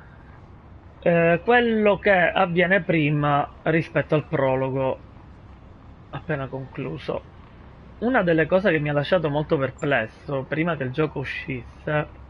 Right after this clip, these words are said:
è il fatto di mostrare alcune delle immagini o dei video, eh, dell'anteprima, la cosiddetta alfa beta o presentazione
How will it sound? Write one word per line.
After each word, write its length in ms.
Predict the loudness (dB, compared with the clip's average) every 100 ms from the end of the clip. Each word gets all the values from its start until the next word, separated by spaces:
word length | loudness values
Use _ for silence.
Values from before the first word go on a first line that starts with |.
| -20 -20 -20 -4
è 80 | 0
il 120 | 0
fatto 380 | 2 0 2 -2
di 160 | -2 -2
mostrare 1040 | -4 -6 -6 -2 0 0 0 0 -2 -4 -12 -20 -20 -20 -20 -4
alcune 600 | -4 -4 -8 -4 0 2
delle 280 | 2 2 0
immagini 460 | 2 0 0 -4
o 60 | -4
dei 140 | -4
video, 420 | -4 -2 -2 -2 -4 -20 -20 -20 -10
eh, 280 | -2 0 2
dell'anteprima, 880 | 2 2 0 -2 -4 -4 -6 -4 -4
la 120 | -4
cosiddetta 760 | -4 -6 -4 -6 -6 -2 0 0
alfa 360 | -2 -4 -4 -4
beta 760 | -2 -4 -4 -2 0 0 -4 -10 -20 -20 -20 -10
o 500 | -6 -6 -6 -6 -8
presentazione 1160 | -6 -6 -4 -4 -4 -6 -8 -6 -4 -4 -4